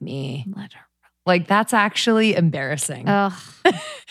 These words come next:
Speaker 1: It was the zip-up
Speaker 2: Ew, I know
Speaker 1: Victoria's
Speaker 2: what you
Speaker 1: Secret
Speaker 2: mean.
Speaker 1: one. Do you know what I'm talking about? The
Speaker 2: Yes.
Speaker 1: pink with the terry cloth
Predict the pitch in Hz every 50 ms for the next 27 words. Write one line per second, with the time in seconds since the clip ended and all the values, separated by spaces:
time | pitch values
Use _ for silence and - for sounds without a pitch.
0 | - - - - 220 233 233 185 170 214 202 165 143 180 180 - - 196 190 190
1 | 240 247 240 226 220 208 208 208 185 185 185 185 175 - - - 165 214 - 170
2 | 147 92 135 151 123 65 - 185 165 - 170 165 165 156 156 160 151 156 156 151
3 | 175 165 165 165 165 170 - - - 165 156 160 165 - 175 160 - 160 - -
4 | 165 147 151 147 - - 175 175 202 - -